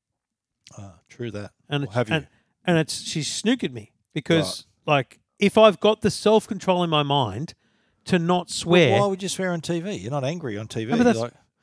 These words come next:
Speaker 2: No, but,
Speaker 1: well,
Speaker 2: like,
Speaker 1: what
Speaker 2: just
Speaker 1: makes you swear? 'Cause you're angry at
Speaker 2: No,
Speaker 1: something.
Speaker 2: but it's just a, it's a turn of phrase.
Speaker 1: Oh,
Speaker 2: Fuck
Speaker 1: you,
Speaker 2: that,
Speaker 1: oh,
Speaker 2: you know?
Speaker 1: oh, oh, so you just
Speaker 2: Just
Speaker 1: say it out,
Speaker 2: normal.
Speaker 1: it's cutty conversation.
Speaker 2: Yeah, it
Speaker 1: You
Speaker 2: doesn't
Speaker 1: say
Speaker 2: have to be a
Speaker 1: it. Okay.
Speaker 2: fucking anger. Like I just said it then,
Speaker 1: Yeah,
Speaker 2: that wasn't
Speaker 1: okay,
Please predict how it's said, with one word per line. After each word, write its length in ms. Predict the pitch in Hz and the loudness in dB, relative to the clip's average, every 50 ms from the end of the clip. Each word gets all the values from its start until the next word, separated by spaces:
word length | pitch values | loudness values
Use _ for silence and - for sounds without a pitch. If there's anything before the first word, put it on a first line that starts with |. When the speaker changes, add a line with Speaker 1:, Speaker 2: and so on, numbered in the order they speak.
| _ _ _ _ _ - | _ _ _ _ _ 2
Speaker 2:
No, 120 | 262 247 | 4 4
but, 120 | 185 190 | 6 6
Speaker 1:
well, 60 | - 214 | 6 8
Speaker 2:
like, 80 | 208 220 | 8 8
Speaker 1:
what 80 | - | 8
Speaker 2:
just 60 | 277 | 8
Speaker 1:
makes 300 | 226 190 196 - - - | 6 6 6 4 2 0
you 60 | 170 160 | 0 0
swear? 340 | - - 202 233 156 107 | 2 2 2 2 2 2
'Cause 180 | 104 - 135 120 | -2 -4 -2 0
you're 140 | 139 139 156 | 0 2 0
angry 340 | 202 226 202 170 135 120 113 | 0 -2 -2 -2 -2 0 0
at 80 | 107 | 0
Speaker 2:
No, 60 | 349 | 2
Speaker 1:
something. 80 | 330 302 | 2 2
Speaker 2:
but 60 | 285 | 0
it's 80 | 240 - | -2 -2
just 180 | 214 - - | -4 -4 -4
a, 40 | 156 | -4
it's 140 | 151 - - | -4 -4 -4
a 100 | 127 127 - _ _ _ | -6 -6 -6 _ _ _
turn 180 | - - 143 143 | -4 -2 -2 -2
of 80 | 147 - | -2 -2
phrase. 180 | - 330 339 202 | -2 0 2 4
Speaker 1:
Oh, 100 | 151 151 | 6 6
Speaker 2:
Fuck 80 | - 196 | 6 6
Speaker 1:
you, 40 | 185 | 6
Speaker 2:
that, 60 | - | 6
Speaker 1:
oh, 100 | 160 165 | 6 6
Speaker 2:
you 80 | 147 143 | 6 6
know? 160 | 147 165 170 - | 6 6 6 6
Speaker 1:
oh, 140 | - 170 165 | 6 6 6
oh, 40 | 151 | 4
so 160 | - - 156 | 4 2 -2
you 240 | 143 143 151 160 160 | -2 0 -2 -4 -4
just 180 | 135 143 - - | -4 -2 -2 0
Speaker 2:
Just 120 | 180 143 | 2 2
Speaker 1:
say 120 | 135 135 | 2 2
it 20 | 131 | 2
out, 40 | 170 | 2
Speaker 2:
normal. 340 | 170 139 135 135 135 160 | 4 4 4 4 2 2
Speaker 1:
it's 140 | 147 123 - | 0 -2 -2
cutty 280 | - - 160 151 139 127 | 2 2 4 4 2 0
conversation. 560 | 110 127 127 117 - 147 151 156 - - 80 _ _ _ _ | -2 -4 -4 -4 -2 -2 -4 -4 -6 -10 -18 _ _ _ _
Speaker 2:
Yeah, 80 | 240 208 | -4 -4
it 60 | - | -4
Speaker 1:
You 60 | 110 | -4
Speaker 2:
doesn't 220 | - - 202 156 139 | -6 -6 -4 -2 0
Speaker 1:
say 60 | 143 | 0
Speaker 2:
have 120 | 151 147 | 0 0
to 80 | - 139 | 0 -2
be 100 | 135 127 | -2 -2
a 40 | 117 | -2
Speaker 1:
it. 60 | - | -2
Okay. 120 | - 147 | -2 -2
Speaker 2:
fucking 160 | 131 135 127 117 | -2 -2 -2 -4
anger. 280 | 175 269 285 - - - - _ _ - | -4 -4 -4 -4 -8 -10 -18 _ _ -4
Like 120 | 190 - | -2 0
I 60 | 208 | 0
just 180 | 185 196 - - | 0 0 0 2
said 120 | 214 202 190 | 2 2 2
it 40 | |
then, 120 | 143 147 135 | 4 2 2
Speaker 1:
Yeah, 60 | 135 | 4
Speaker 2:
that 60 | 135 135 | 2 2
wasn't 160 | 123 127 127 | 0 0 0
Speaker 1:
okay, 80 | 127 | 0